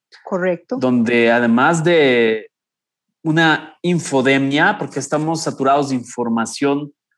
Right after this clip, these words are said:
Speaker 2: donde ya no sabemos, al menos hablo a título personal, ya a
Speaker 1: Ujú.
Speaker 2: veces hay muchas dudas. Entonces yo les pido a nuestros amigos que se queden, porque aquí Merce nos va a ayudar a entender,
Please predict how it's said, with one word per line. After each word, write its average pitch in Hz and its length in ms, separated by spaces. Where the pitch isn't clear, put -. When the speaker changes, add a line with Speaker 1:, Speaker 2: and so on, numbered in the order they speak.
Speaker 2:
donde 120 300
ya 143 120
no 175 120
sabemos, 135 640
al 135 120
menos 151 360
hablo 135 160
a 131 80
título 135 320
personal, 117 680
ya 156 200
a - 20
Speaker 1:
Ujú. 170 60
Speaker 2:
veces 170 360
hay 143 160
muchas 143 460
dudas. 127 420
Entonces 135 400
yo 123 80
les 208 160
pido - 220
a - 20
nuestros - 300
amigos 151 240
que - 80
se - 180
queden, 147 300
porque 143 200
aquí 123 240
Merce 170 460
nos 156 200
va 151 200
a 135 360
ayudar 139 540
a 220 40
entender, 135 600